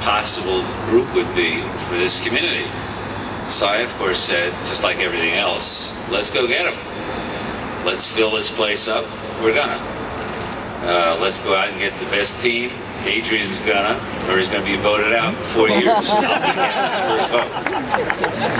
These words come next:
Um, so everyone said, "Well, they've never gotten involved in anything like this."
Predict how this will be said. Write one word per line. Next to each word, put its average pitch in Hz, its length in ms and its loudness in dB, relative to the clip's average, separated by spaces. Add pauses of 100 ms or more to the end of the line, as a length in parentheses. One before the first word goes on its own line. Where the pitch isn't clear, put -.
(2250)
Um, 95 960 0
so 110 320 2 (1600)
everyone 117 400 2
said, 110 440 2 (100)
"Well, 117 240 6
they've 120 220 2
never 123 260 -2
gotten 127 320 0
involved 127 500 0
in 104 100 0
anything 92 320 -2
like 87 260 0
this." - 520 0